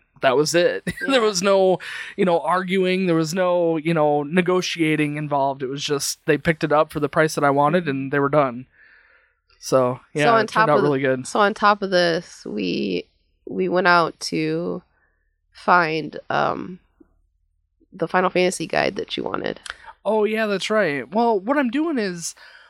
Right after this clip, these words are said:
Speaker 1: my Final Fantasy collection on my wall is all the guidebooks that go along with the games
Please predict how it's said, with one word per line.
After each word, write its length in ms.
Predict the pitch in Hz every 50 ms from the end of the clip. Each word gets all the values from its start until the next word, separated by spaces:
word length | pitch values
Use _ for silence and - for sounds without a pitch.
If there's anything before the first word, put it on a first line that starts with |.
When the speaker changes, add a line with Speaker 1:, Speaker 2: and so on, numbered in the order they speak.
| _ _
Speaker 1:
my 180 | 190 202 226 233
Final 240 | - - 269 294 302
Fantasy 360 | - 269 247 247 226 - 220 180
collection 800 | - 175 160 151 165 - - - 208 214 220 226 226 240 233 - _ _ _ _ _ _ _
on 240 | 160 175 175 175 175
my 140 | 160 151 143
wall 580 | 135 131 127 123 127 143 156 165 202 202 - _ _ _ _ _ _ _ _ _ -
is 680 | 170 180 170 165 160 151 151 - - - - - - _ _ _ _ _ _ _ _ _ _ _ _ _ _ _ _ _ _ _ _ _ _ _ _ _ _ _ _ _ _ _ _ _ _ _ _ _ _ _ _ _ _ _ _ _ _ _ _ _ _ _ _ _ _ _ _ _ _ - _ _
all 240 | 175 196 233 262 277
the 120 | 226 196
guidebooks 800 | 156 - 147 139 143 147 170 175 165 170 185 190 190 - - -
that 180 | 175 147 135
go 120 | 151 160 170 160
along 300 | 147 143 139 143 156 156
with 100 | 147 -
the 80 | 143
games 680 | 127 - 131 131 135 135 147 156 160 170 - - -